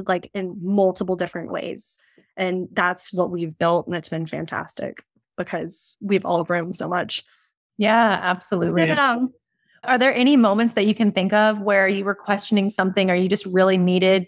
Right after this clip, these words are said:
Speaker 2: that extra support and they really came through for you?
Speaker 1: Oh, I had a wedding not three weeks ago that I was an absolute wreck for because I knew it was gonna rain. And I always, always have a rain option. <laughs>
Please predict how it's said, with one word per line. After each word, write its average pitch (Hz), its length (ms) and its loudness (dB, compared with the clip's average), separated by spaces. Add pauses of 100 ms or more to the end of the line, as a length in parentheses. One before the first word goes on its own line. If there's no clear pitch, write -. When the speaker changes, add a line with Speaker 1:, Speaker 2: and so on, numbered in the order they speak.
Speaker 2:
that 180 280 0
extra 190 420 0
support 196 760 0
and 196 140 0
they 190 100 2
really 185 260 4
came 185 240 -2
through 170 180 -4
for 190 120 0
you? 196 220 2 (720)
Speaker 1:
Oh, 285 300 4
I 294 80 2
had 320 160 -2
a 226 60 2
wedding 202 540 -2
not 196 580 2
three 233 260 -2
weeks 233 280 -2
ago 190 400 -4 (120)
that 208 160 -2
I 202 140 2
was 208 160 -4
an 196 80 -4
absolute 196 440 -2
wreck 180 220 -2
for 185 200 -2
because 190 200 -8
I 190 60 4
knew 190 160 -2
it 185 40 -4
was 190 140 -4
gonna 208 140 0
rain. 175 540 -2
And 180 500 0 (180)
I 226 120 0
always, 180 540 -4 (560)
always 294 880 2 (180)
have 233 200 -2
a 226 80 0
rain 180 280 -6
option. - 580 -12 (540)
<laughs> 440 840 2